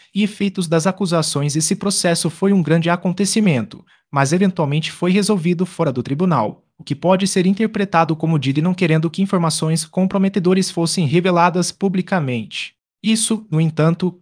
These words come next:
desencadeou uma série de processos contra Diddy, com alegações de abuso, agressão sexual e muito mais. Ele foi nomeado em centenas de processos. A situação se agravou quando sua casa foi invadida pelas autoridades.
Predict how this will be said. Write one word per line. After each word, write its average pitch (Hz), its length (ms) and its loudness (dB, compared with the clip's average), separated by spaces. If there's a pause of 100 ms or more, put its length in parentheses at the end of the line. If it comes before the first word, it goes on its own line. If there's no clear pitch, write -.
desencadeou 175 640 2
uma 190 140 4
série 135 300 2
de 165 100 0
processos 190 540 -2
contra 208 400 0
Diddy, 131 560 -4
com 202 180 -2
alegações 180 560 0
de 151 80 2
abuso, 160 560 0
agressão 170 440 0
sexual 185 680 2
e 160 100 -2
muito 143 360 -2
mais. 151 560 -4 (340)
Ele 160 120 2
foi 156 180 0
nomeado 165 480 4
em 180 60 2
centenas 185 580 2
de 147 100 0
processos. - 880 -4 (320)
A 135 80 -4
situação 208 520 2
se 208 120 2
agravou 180 400 4
quando 175 280 2
sua 170 200 0
casa 170 360 2
foi 208 220 0
invadida 196 480 4
pelas 165 280 0
autoridades. 175 960 0